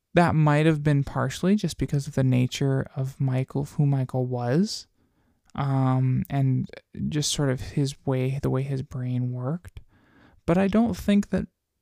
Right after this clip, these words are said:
Werner Herzog's style actually helped. So I'm gonna actually play this back right here for you so you can hear what I'm talking about.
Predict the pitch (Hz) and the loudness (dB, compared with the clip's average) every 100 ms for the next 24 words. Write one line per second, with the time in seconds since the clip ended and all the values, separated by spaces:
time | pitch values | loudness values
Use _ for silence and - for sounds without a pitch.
0 | _ - 160 165 175 170 147 135 - 139 | _ -4 0 2 2 2 0 -2 -4 -6
1 | 131 - - 214 180 135 170 214 147 139 | -6 -8 -4 0 0 0 -4 -4 -4 -4
2 | - - 131 139 147 _ _ _ - 85 | -6 -4 -2 -2 -4 _ _ _ -6 -4
3 | - _ - - _ _ _ _ _ _ | -4 _ -20 -20 _ _ _ _ _ _
4 | _ _ _ _ _ _ _ - 156 147 | _ _ _ _ _ _ _ 0 6 6
5 | 139 139 - _ _ _ _ _ _ _ | 6 2 -4 _ _ _ _ _ _ _
6 | - 180 214 190 160 - - - 147 131 | 2 6 6 6 0 -2 -4 0 2 2
7 | 135 - - - - - _ - 135 131 | 0 -2 -2 -4 -12 -20 _ -2 -2 0
8 | - - - 113 107 - - _ _ - | -4 -8 -6 -4 -4 -6 -10 _ _ -6
9 | 151 117 127 - 107 160 _ _ - - | -2 -2 -2 -2 -4 -6 _ _ -6 -4
10 | - - - - - - - - | -4 -6 -8 -10 -8 -8 -8 -12